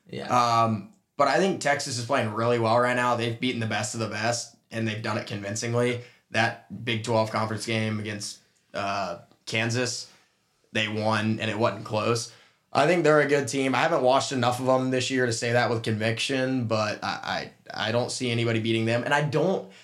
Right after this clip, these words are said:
Speaker 2: I think Houston has really good guard play, which worries me, but I don't think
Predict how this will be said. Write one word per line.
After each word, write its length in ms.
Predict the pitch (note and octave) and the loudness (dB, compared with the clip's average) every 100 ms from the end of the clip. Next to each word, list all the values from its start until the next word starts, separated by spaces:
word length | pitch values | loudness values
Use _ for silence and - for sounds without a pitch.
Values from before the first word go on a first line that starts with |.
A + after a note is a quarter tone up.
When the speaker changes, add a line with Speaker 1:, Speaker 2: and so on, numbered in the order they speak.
| _ - | _ 0
Speaker 2:
I 80 | F3+ | 2
think 140 | F#3 | 0
Houston 340 | - E3 D3+ D3+ | 0 -2 0 -2
has 200 | A#2 A2+ | -2 0
really 240 | A#2+ B2+ | 2 4
good 200 | B2+ G#2+ | 2 0
guard 300 | G2+ G#2+ A2+ | 0 0 0
play, 420 | D3 D3+ E3 F#3+ F3+ - | 4 4 4 0 -6 -10
which 240 | - A2 | -6 -2
worries 340 | A2 B2 C#3 D#3 | 0 0 0 0
me, 300 | E3 E3 E3 _ _ _ _ - | 0 -2 -4 _ _ _ _ -2
but 120 | B2 | 0
I 100 | B2+ | 2
don't 560 | A#2+ - B2+ C#3+ - B2 | 0 -2 0 0 -2 -4
think 380 | B2 A#2 G2+ | -2 -2 -6